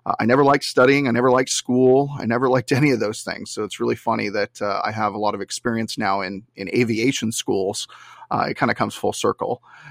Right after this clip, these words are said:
And, uh, in my past life, when I was, uh, an insurance adjuster, uh, I did all paperwork and homework for a living. So it's really weird. The stuff that you hated in school, you end up having to do in real life. Uh, so that was probably my biggest challenge was,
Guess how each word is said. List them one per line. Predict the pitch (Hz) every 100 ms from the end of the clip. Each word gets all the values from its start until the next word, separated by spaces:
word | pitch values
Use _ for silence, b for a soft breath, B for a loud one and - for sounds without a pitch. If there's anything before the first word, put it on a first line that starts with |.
| B -
And, | 104 107 107
uh, | 104
in | 120
my | 113 107 107 _ -
past | 143 156 -
life, | 110 104 - 107
when |
I | 101
was, | 104 101 -
uh, | 95 98 - _ _ -
an | 113
insurance | 110 110 151 180 180
adjuster, | 107 107 98 - 104 120 b b b -
uh, | 135 139 -
I | 123
did | 123 127
all | 113
paperwork | 123 151 - 117 110 107
and | -
homework | 110 147 131 101
for | - 90
a |
living. | 82 85 117
So | - 120 120
it's | -
really | 175 139
weird. | 113 101 101
The |
stuff | - 123 -
that | 120
you | 101
hated | 117 113 107
in | 113
school, | - 113 117 120
you | 92
end | 95
up | -
having | 107 117
to | 92
do | 101 107
in | 101
real | 165 101
life. | 110 151 - B B B B -
Uh, | 120 117 - _ _
so | - 117
that | 127 202
was | 190
probably | 190 180
my | 127
biggest | 107 120 117
challenge | - 107 104 104 107
was, | 120 101 95 98 -